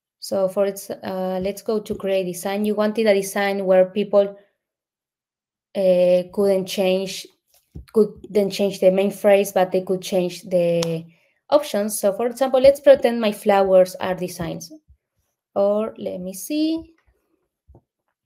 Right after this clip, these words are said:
Um, you can always search for the, through this, it's much easier. And you go to flowers, and there we go. Let's pretend, we can always pretend this is a phrase, or this is something you want your,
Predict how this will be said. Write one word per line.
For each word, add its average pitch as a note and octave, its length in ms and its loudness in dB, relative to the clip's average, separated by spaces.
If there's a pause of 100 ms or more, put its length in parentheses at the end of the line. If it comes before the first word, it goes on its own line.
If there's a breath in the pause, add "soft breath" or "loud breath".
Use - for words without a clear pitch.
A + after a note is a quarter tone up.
(1200)
Um, F#3 320 -6 (140)
you G#3+ 140 -4
can G#3+ 180 0
always F#3+ 240 0
search F#3 220 -4 (160)
for F#3+ 100 -6
the, F3 260 -10
through F#3 140 -2
this, F3 240 -8
it's F#3+ 140 -12
much F3+ 240 -8
easier. A#3+ 400 -6 (960)
And A#3 540 -8
you F#3 80 -6
go F3 120 -4
to F3+ 140 -12
flowers, C#4 760 2
and G#3+ 260 -4
there G3 160 0
we F#3+ 100 -2
go. F3+ 180 0
Let's A3+ 220 -4
pretend, G#3+ 480 -2 (340 soft breath)
we A#3 60 -4
can A#3+ 140 6
always B3 180 4
pretend G3+ 320 -2
this G3+ 160 -4
is G3+ 120 -6
a F#3 40 -2
phrase, F#3+ 540 -2 (480)
or G3 340 2
this A3 160 0
is G#3+ 140 -2
something G3+ 280 -2
you F#3+ 80 -4
want F#3+ 200 -2
your, F#3 220 2